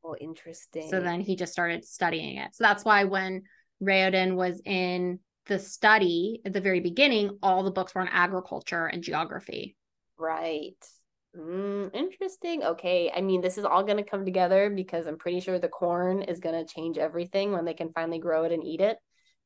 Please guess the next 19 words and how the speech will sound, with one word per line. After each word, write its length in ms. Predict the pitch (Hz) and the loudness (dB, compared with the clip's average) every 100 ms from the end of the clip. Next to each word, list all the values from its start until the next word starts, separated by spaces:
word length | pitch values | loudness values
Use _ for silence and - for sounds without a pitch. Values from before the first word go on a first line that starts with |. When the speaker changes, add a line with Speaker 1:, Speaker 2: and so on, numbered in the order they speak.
| _ | _
Speaker 1:
And 460 | 165 170 165 160 160 | -4 0 2 2 0
it 60 | 180 208 | -2 -4
Speaker 2:
Mm-hmm, 140 | 226 | -4
Speaker 1:
turns 120 | 180 175 | -2 2
out 160 | 170 | 4
that 140 | 170 156 | 2 0
Speaker 2:
mm-hmm. 60 | |
Speaker 1:
Gallatin's 360 | 165 165 170 160 | 0 0 0 -2
father 320 | 165 160 165 - | 0 2 2 0
actually 520 | 165 170 - 180 165 | 0 0 -4 -6 -2
was 220 | 160 156 | -2 0
like, 320 | 156 156 - _ _ _ - | 0 0 -6 _ _ _ -12
you 140 | 175 | -6
know, 160 | 160 151 | -4 -2
if 200 | - 185 | 0 0
he 200 | 196 190 | -2 -4
could, 240 | - 190 - | -2 -2 -2
if 100 | 175 | -6
he 360 | 151 165 160 | -4 -4 -4